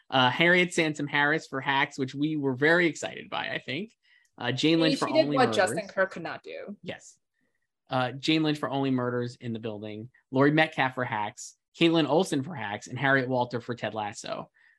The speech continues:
Speaker 1: Uh, I was surprised by Caitlin Olsen personally. I just didn't think they were gonna go with her because I don't think she was in a lot. But again,
Speaker 2: Well, it's
Speaker 1: getting
Speaker 2: guest.
Speaker 1: I know. But even in guest, uh, comparatively, I don't think,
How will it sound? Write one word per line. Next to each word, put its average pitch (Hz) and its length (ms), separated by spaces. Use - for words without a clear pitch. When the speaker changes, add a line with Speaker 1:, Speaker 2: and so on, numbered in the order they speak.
Speaker 1:
Uh, 123 320
I 156 120
was 185 160
surprised 170 440
by 143 260
Caitlin 131 280
Olsen 127 260
personally. 165 640
I 123 120
just 127 180
didn't 127 160
think 123 180
they 123 80
were 117 140
gonna 120 320
go 127 240
with 131 180
her 190 240
because 135 300
I 127 60
don't 135 180
think 131 160
she 131 160
was 120 160
in 135 160
a 160 60
lot. 190 300
But 131 120
again, 131 500
Speaker 2:
Well, 190 160
it's 180 100
Speaker 1:
getting 123 140
Speaker 2:
guest. - 580
Speaker 1:
I 143 120
know. 139 320
But 151 140
even 180 200
in 151 120
guest, 180 380
uh, 165 100
comparatively, 190 580
I 143 60
don't 151 160
think, 160 220